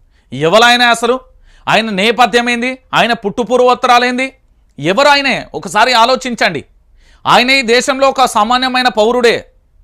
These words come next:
ఇగో ఒకటి చెప్తాడు, "ఓ, ఏంది వాళ్ళ అమ్మ నాయన అది ఇది" అని. అసలు రాహుల్ గాంధీ పుట్టుకెక్కడ,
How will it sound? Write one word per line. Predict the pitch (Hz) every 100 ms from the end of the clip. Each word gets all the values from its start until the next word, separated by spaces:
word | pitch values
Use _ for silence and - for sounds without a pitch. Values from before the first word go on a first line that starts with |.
| _ _ _
ఇగో | 196
ఒకటి | 233 233
చెప్తాడు, | 180 208 - 247 214 - _ _
"ఓ, | 147
ఏంది | 180 226 233
వాళ్ళ | 233 220 214
అమ్మ | 226 233
నాయన | 220 226 233
అది | 220 214 240
ఇది" | 226
అని. | 214 151 -
అసలు | 156 226 185
రాహుల్ | 185 220 247 233
గాంధీ | 233 233
పుట్టుకెక్కడ, | 208 202 220 233 196 175